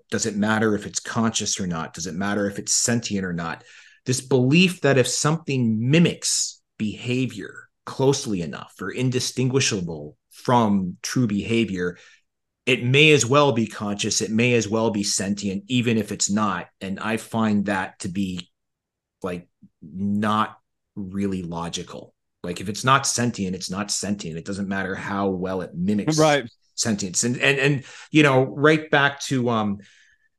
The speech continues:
Speaker 1: you know, Yudkowsky's famous thought experiment. It wasn't his. Someone posted it on his website, the Rocco's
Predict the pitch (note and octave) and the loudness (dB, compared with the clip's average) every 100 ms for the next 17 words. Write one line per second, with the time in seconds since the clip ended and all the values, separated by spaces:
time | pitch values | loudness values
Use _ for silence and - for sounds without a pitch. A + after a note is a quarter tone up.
0 | - A#2+ A#2 G#2+ A2+ G2+ C3 B2+ - A#2+ | -4 2 4 4 2 2 0 0 0 -2
1 | - - B2+ A#2+ A2 - E3+ F3 C#3 - | -2 0 0 2 0 0 2 4 4 0
2 | - A2+ G#2+ G#2 A2 C#3+ B2 A2+ - C3 | -2 0 0 0 2 2 0 -4 -2 0
3 | F#2+ - A#2+ A2+ G#2 - A#2+ A#2+ A2 G#2 | 0 -2 -2 -2 -2 -2 -2 -2 -4 -2
4 | G2 F#2+ F2+ A2 A#2 - - F2+ F2 G2 | -2 -4 -2 -2 0 -2 -4 -4 -6 -6
5 | G2+ G2+ G#2+ A2+ G#2 G2+ G2 - - | -2 -2 -2 -2 0 0 -2 -6 -10